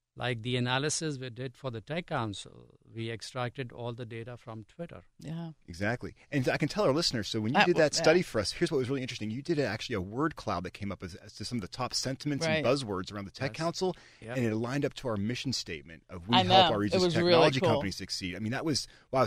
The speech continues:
Speaker 3: I was, our,
Speaker 2: I
Speaker 3: our minds
Speaker 2: know.
Speaker 3: were blown. We thought there was, like, a ghost in the room or something.
Speaker 2: <laughs>
Speaker 3: Like,
Speaker 2: It was
Speaker 3: it, it
Speaker 2: very,
Speaker 3: was
Speaker 2: very
Speaker 3: crazy.
Speaker 2: cool.
Speaker 3: Yeah, we're like, "Wait a second, there is something to this," because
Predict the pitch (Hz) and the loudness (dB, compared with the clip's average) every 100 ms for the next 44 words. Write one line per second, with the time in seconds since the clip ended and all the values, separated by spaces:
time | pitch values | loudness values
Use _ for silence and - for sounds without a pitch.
0 | - - 135 131 127 117 120 135 120 147 | 2 0 4 4 4 -2 0 2 6 6
1 | 160 135 104 113 120 117 110 147 143 110 | 6 2 0 2 4 4 4 2 0 -2
2 | 87 82 - 117 - 98 87 78 85 78 | -8 -6 -2 -2 -2 -4 -6 -8 -14 -12
3 | 76 - 123 165 190 185 190 175 196 180 | 0 2 4 4 4 2 2 4 8 10
4 | 175 165 160 - 135 127 147 117 - - | 10 8 4 2 2 2 0 -4 -8 -16
5 | - 113 131 104 113 107 92 117 110 92 | -2 2 2 2 2 0 2 2 2 -2
6 | 90 80 113 95 - 113 120 107 - 107 | -6 -4 -2 -2 -2 -4 -6 -8 -6 -6
7 | 80 78 - 90 90 | -6 -12 -12 -10 -10